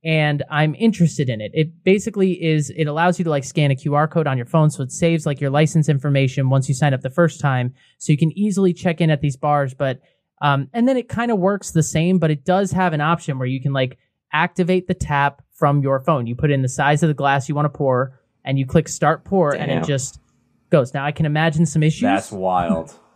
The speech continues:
Speaker 1: <laughs> I can imagine, like, if you accidentally hit the wrong size glass, a little overflow <laughs> might occur.
Speaker 2: Yeah, it just comes out. Like, my, I can't get this to work. Are you on the Wi-Fi?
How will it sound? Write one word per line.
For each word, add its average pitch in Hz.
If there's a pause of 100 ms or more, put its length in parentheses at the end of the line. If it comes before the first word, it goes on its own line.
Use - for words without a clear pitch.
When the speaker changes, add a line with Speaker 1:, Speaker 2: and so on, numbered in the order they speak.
(200)
Speaker 1:
<laughs> -
I 160
can 175
imagine, 165
like, 156
if 147
you 160
accidentally 165
hit 175
the 170
wrong 170
size 165
glass, 160 (640)
a 156
little 170
overflow 190 (160)
<laughs> 233
might 240
occur. 202
Speaker 2:
Yeah, 170
it 175
just 160
comes 147
out. 127
Like, 139 (200)
my, 165
I 156
can't 196
get 190
this 165
to 160
work. 143
Are 95
you 95
on 95
the 92
Wi-Fi? 92